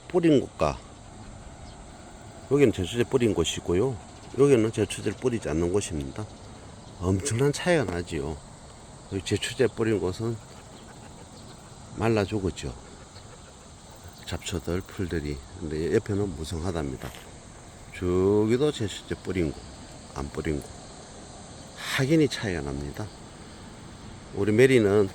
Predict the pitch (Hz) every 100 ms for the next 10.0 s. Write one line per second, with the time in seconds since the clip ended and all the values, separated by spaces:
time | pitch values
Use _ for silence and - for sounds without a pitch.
0 | - - - 110 - 98 117 113 117 120
1 | 139 120 117 113 95 87 101 90 156 185
2 | 190 170 - - - - - - 139 185
3 | 175 165 - - - - - - - -
4 | - - - - - - - - - -
5 | - - - - - - - - - -
6 | - - - - - - - - - -
7 | - - - - - - - - - -
8 | - 101 104 101 92 85 76 - - -
9 | - - 117 101 87 - 78 80 78